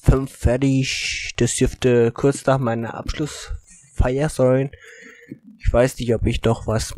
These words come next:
danach machen werde. Mal gucken, mal gucken, mal gucken. Dann auf jeden Fall. Wir haben hier eins, zwei, drei, vier, fünf, sechs, sieben, acht, neun,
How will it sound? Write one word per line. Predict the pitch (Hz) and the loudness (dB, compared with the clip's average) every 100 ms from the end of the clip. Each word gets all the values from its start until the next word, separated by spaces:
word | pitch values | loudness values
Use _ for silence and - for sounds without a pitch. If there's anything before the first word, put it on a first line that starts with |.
| - | -10
danach | 110 101 107 | -8 -4 -2
machen | 110 120 151 | -2 -4 0
werde. | 127 123 - | 0 0 -2
Mal | 127 123 123 117 107 | -2 -2 -4 -4 -6
gucken, | - 120 - 117 | -4 -4 -2 -2
mal | 110 | -4
gucken, | 110 117 - 110 | -4 -4 -4 -4
mal | - | -6
gucken. | - - - 110 104 123 - _ _ _ _ _ - _ _ _ _ _ - | -8 -8 -2 -2 -4 -12 -18 _ _ _ _ _ -20 _ _ _ _ _ -2
Dann | 139 147 | 0 2
auf | 131 117 - | 2 2 0
jeden | 117 117 120 - 113 113 | -2 0 0 0 0 0
Fall. | - 104 104 101 - | -2 0 0 -2 0
Wir | 110 | 0
haben | 107 | 0
hier | 104 - | -2 -2
eins, | 117 143 - | -2 -2 0
zwei, | 117 113 113 | 4 4 4
drei, | 113 113 113 | 2 2 2
vier, | - 117 110 | 0 0 0
fünf, | 113 110 104 | -2 -2 -2
sechs, | 110 107 - | 0 0 -4
sieben, | 120 113 107 | -4 -2 -2
acht, | 110 110 - - | -2 -2 -2 -2
neun, | 110 107 107 | -2 0 -4